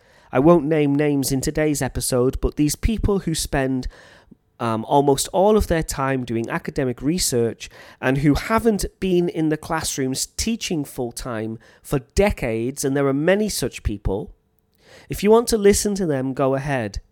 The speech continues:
But I'm telling you that the stuff that I've mentioned today is the stuff that actually works.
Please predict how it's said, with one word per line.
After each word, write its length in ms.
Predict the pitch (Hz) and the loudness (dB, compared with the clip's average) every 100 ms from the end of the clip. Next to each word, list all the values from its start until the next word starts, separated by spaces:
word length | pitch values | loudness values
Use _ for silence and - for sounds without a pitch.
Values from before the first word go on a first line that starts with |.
| _ _ _ - _ | _ _ _ -20 _
But 120 | - | -2
I'm 140 | 127 147 | 0 0
telling 420 | - 208 196 185 | 0 0 2 0
you 240 | 147 139 147 | 0 0 0
that 180 | 123 | -4
the 80 | 143 | -6
stuff 400 | - - 202 - | -6 -2 -2 -2
that 180 | - - | -4 -4
I've 300 | 165 160 - | -2 -4 -4
mentioned 480 | 156 156 147 143 135 | -4 -4 -4 -4 -6
today 360 | - 135 120 113 | -6 -2 -2 -2
is 240 | - - | -6 -10
the 60 | 120 | -6
stuff 460 | - - 127 - | -6 -2 -2 -2
that 180 | 123 113 | -6 -4
actually 440 | 117 - - 107 | -6 -6 -8 -8
works. 720 | 101 110 101 87 - - - | -4 -2 -2 -4 -10 -16 -16